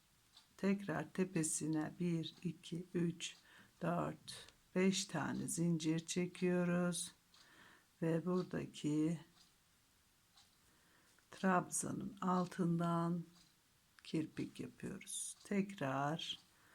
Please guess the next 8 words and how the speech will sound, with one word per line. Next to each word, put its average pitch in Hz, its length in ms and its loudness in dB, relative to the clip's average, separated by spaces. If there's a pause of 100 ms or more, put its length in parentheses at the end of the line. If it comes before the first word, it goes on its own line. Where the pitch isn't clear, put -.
(340)
beş 185 360 4
tane 156 520 -6 (260)
sık - 360 -8
iğne 165 300 0
sürüyoruz. 180 1200 2 (1080)
İki, 160 640 -4 (1200)
üç, 165 640 0 (1500)
dört 165 840 -4